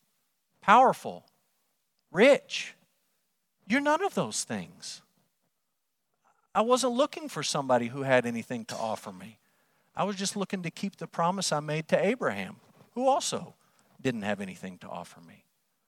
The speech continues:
That's who God uses. All the way through the scriptures, that's who God tends to use today. I think a lot of churches have forgotten this, and I don't mean to just bash other churches, but sometimes I look around at churches and I think,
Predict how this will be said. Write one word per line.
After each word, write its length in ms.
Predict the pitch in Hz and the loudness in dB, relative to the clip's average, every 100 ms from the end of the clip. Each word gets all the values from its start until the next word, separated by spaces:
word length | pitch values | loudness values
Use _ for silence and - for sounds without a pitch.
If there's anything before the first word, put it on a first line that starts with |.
| _ _ _ _ _ _ _ - | _ _ _ _ _ _ _ 0
That's 220 | 233 - | 0 0
who 120 | 233 | -2
God 320 | 175 160 160 | 4 4 4
uses. 560 | 185 269 190 180 - - - | -4 -6 -8 -14 -18 -20 -4
All 180 | - 247 | 4 4
the 80 | 254 | 4
way 160 | 185 | 0
through 200 | 151 147 | -2 -4
the 60 | 120 | -8
scriptures, 460 | - 143 - 208 208 | -8 -10 -10 -6 -2
that's 200 | 208 - | -2 -2
who 120 | 214 | -2
God 300 | 175 160 - | 2 2 2
tends 260 | 160 156 | -8 -8
to 120 | - 156 | -10 -10
use 260 | 151 147 | -8 -8
today. 500 | - 165 214 269 160 _ _ _ _ _ _ _ _ - | -6 0 0 0 -8 _ _ _ _ _ _ _ _ 0
I 100 | 214 | 0
think 240 | 294 254 | 0 0
a 60 | 180 | 4
lot 180 | 165 147 | 6 6
of 60 | |
churches 500 | - 220 - 160 - - - | 2 -2 -2 -4 -4 -8 -10
have 140 | 143 | -8
forgotten 480 | - 139 226 170 110 | 0 4 4 4 -6
this, 260 | - - 131 | -10 -8 -2
and 100 | 151 | 2
I 60 | |
don't 200 | 226 160 | 2 2
mean 160 | 156 147 | -4 -8
to 80 | 135 | -6
just 200 | 135 - - _ - | -6 -6 -14 _ 2
bash 380 | 156 170 - 139 | 6 6 4 -2
other 180 | 123 | -4
churches, 480 | - 180 - - 110 | -4 -4 -6 -6 -10
but 240 | 117 117 - - - _ _ | -4 -4 -4 -18 -20 _ _
sometimes 440 | - 254 247 190 | -8 -4 -2 4
I 80 | 160 | 4
look 240 | 160 190 | 4 0
around 380 | 165 160 165 165 | -4 -2 0 -2
at 80 | 127 | -6
churches 420 | - 190 - 165 | -2 -2 -2 -4
and 120 | 139 135 | -2 -4
I 80 | |
think, 320 | - 143 123 | -4 -8 -10